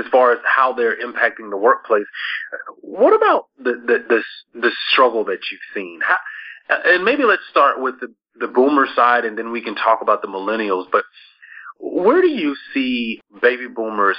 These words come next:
having the most struggle when it comes to interacting with and or, you know, really em-, empowering the, the, the millennial, uh, inside of the workplace?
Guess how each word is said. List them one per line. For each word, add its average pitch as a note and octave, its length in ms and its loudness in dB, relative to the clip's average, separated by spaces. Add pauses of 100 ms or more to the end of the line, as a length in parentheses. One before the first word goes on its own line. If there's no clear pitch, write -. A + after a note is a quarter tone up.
having A2 400 -2
the G2 80 -6
most G2+ 300 -4 (220)
struggle F#2+ 480 2 (440)
when G#2+ 140 2
it G#2+ 140 -4
comes G#2+ 360 0 (280)
to F#2+ 320 -6 (100)
interacting A#2 640 2
with G2+ 160 -8 (140)
and G2 300 -4
or, F#2 540 2 (140)
you A2+ 80 -6
know, E2+ 340 0
really A2+ 420 2 (120)
em-, F#2 120 -6 (800)
empowering G#2 880 0 (280)
the, G2+ 300 0 (100)
the, G2+ 280 0
the G#2 100 4
millennial, G2 720 2 (400)
uh, F#2 240 4
inside F#2+ 300 0
of F2+ 80 -6
the F2 80 -10
workplace? E2+ 420 -6